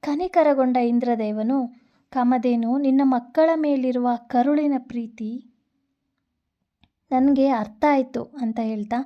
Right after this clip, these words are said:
ಬಡ ರೈತನ ಗದ್ದೆ ಸೇರಿದಂತೆ ಸುತ್ತಮುತ್ತ ಮಳೆ ಸುರಿಸ್ತಾನೆ. ಇದರಿಂದ ಭೂಮಿ ಎಲ್ಲ ಒದ್ದೆಯಾಗಿ ಮಣ್ಣು ಕೂಡ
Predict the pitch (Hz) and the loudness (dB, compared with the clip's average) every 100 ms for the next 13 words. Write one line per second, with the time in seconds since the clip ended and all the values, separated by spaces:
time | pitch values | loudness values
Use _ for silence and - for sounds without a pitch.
0 | - - - - 247 240 294 339 302 294 | -10 -20 -20 -2 4 4 4 4 2 0
1 | 247 254 233 220 208 285 302 262 247 247 | -2 -2 -2 -2 0 0 0 0 0 -2
2 | 233 208 254 247 339 - 359 320 294 262 | -4 -4 -6 -6 -8 -2 -2 -2 -4 0
3 | 269 269 214 247 - 247 226 - 220 208 | 2 2 0 -2 -4 -8 -8 -10 -10 -10
4 | - _ - - - 330 370 370 359 311 | -12 _ -20 -20 -8 -4 -2 -2 0 0
5 | 294 247 269 339 339 302 262 247 240 220 | 0 0 0 -2 -2 0 2 0 0 -4
6 | 208 240 214 208 311 - - 262 262 302 | -2 -2 -2 -4 -10 -12 -10 -2 0 0
7 | 330 320 247 | -4 -6 -6